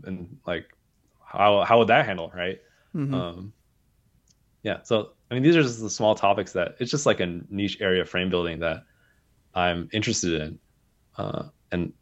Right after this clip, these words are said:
Speaker 1: like, I think to really push the state of the art, you would need to have some, like, answer these questions. You know, you don't have to know the stiffness of every frame, but if you had kind of a database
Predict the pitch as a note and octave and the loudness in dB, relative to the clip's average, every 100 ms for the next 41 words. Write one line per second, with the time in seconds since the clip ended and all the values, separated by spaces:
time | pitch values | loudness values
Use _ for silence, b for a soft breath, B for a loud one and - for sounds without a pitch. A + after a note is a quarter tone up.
0 | _ _ - E2 - F#2+ G#2 G2+ F#2+ F#2+ | _ _ -4 -4 0 0 2 2 2 6
1 | A2 G#2+ - - G2+ - - F2+ - F2+ | 8 6 4 0 0 -2 -6 -6 0 2
2 | F#2 - - F#2+ F#2 F2+ F2+ G#2+ - _ | 2 -4 -8 -4 -4 0 4 4 2 _
3 | _ _ _ - A2 G2 A#2+ B2+ G2+ G2+ | _ _ _ -4 -2 4 4 4 4 0
4 | G2 G2+ F#2 - F2+ F2 - F#2 F2+ F2 | 0 -4 -6 0 2 2 -2 -2 -2 -4
5 | - _ G2 F#2 - A#2+ A#2 A2+ F#2+ F#2+ | -10 _ -8 -8 -4 0 2 2 0 -2
6 | - F#2+ - F2+ D#2+ - _ _ _ _ | 0 -2 0 -6 -8 -14 _ _ _ _
7 | F#2+ F#2+ A2+ B2+ A2+ G#2 G2+ G2 - A2 | -4 0 2 4 2 2 0 -2 0 0
8 | G#2 F#2 - F2+ F#2 A2 - F2 E2 D#2+ | 0 -6 -6 -2 2 0 -2 -6 -4 -8
9 | D2 F#2+ F2+ F2+ F2+ - F#2+ E2+ D#2 F2 | -10 -8 -2 0 0 -2 -4 -4 -2 0
10 | F#2 F2 E2 E2 - | 0 0 -2 -4 -14